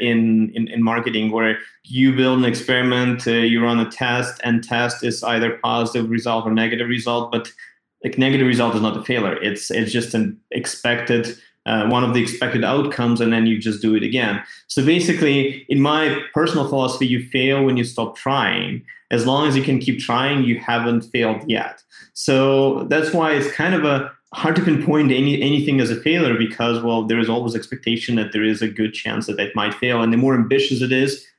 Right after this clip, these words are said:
the higher the chance of it failing. But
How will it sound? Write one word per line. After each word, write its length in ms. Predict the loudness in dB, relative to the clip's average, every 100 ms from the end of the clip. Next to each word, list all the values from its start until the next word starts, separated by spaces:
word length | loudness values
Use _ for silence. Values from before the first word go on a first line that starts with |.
| -8
the 120 | -6
higher 320 | -2 0 2
the 120 | 0
chance 240 | 0 -2 -2
of 80 | -4
it 160 | -4
failing. 480 | 0 0 0 -2 -8 _ -20 -20 -12
But 560 | -4 0 2 0 -4